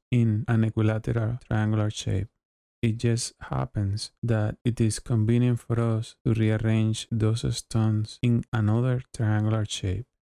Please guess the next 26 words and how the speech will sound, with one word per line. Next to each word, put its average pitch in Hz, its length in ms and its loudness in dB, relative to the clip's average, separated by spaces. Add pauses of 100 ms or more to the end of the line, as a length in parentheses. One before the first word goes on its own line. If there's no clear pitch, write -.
that 117 140 2
is, 101 320 -2
triangle 117 640 0
triangle. 107 600 -2 (180)
That 120 180 0
way 117 240 2
we 113 320 2
are 110 220 0
able 123 320 2
to 135 120 -6
produce 113 600 2 (160)
triangular 117 480 0
numbers, 120 580 -2 (140)
and 123 120 2
it 117 100 4
becomes 120 560 -2
very 120 200 0
simple 120 460 0
to - 160 -2
arrange 107 600 0
the 110 120 0
stones 113 680 -2 (100)
in 113 100 4
a 107 120 4
two-dimensional 120 1040 2 (100)
array 113 460 2